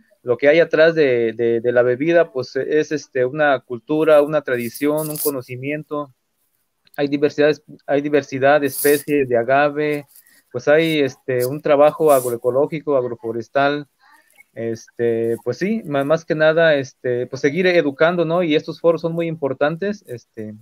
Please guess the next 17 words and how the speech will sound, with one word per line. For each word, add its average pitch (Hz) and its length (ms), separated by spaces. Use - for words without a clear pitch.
coincido 143 520
con 127 180
todos 160 320
de 131 120
que 117 280
hay 135 120
que 147 180
ir 147 100
haciendo 151 300
equipo, 165 480
igual 147 440
lo 135 120
hemos 160 280
hecho 160 520
con 123 120
los 120 120
productores, 175 640